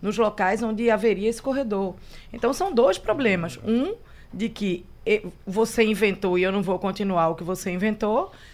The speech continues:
e o outro que é a manutenção. A gente que mora em condomínio, em prédio, sabe quanto custa a manutenção de um elevador por mês. Isso é,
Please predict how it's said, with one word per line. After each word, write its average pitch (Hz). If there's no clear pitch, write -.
e 339
o 294
outro 220
que -
é 403
a 359
manutenção. 359
A 208
gente 226
que 254
mora 190
em 202
condomínio, 202
em 196
prédio, 190
sabe 220
quanto 233
custa 226
a 247
manutenção 294
de 240
um 262
elevador 233
por 247
mês. 247
Isso 202
é, 196